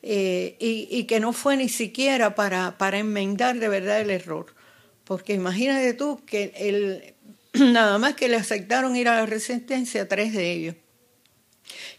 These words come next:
Quedó fuera Gere-, René y quedó fuera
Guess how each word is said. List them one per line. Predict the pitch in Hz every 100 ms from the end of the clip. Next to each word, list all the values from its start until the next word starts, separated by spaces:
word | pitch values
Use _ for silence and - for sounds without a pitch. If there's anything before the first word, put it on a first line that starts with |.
| -
Quedó | 190 180 185
fuera | - 220 226
Gere-, | 226 220 208 196 185
René | 180 202 226 302 -
y | 233 208
quedó | 175 175 185
fuera | - 208 202 208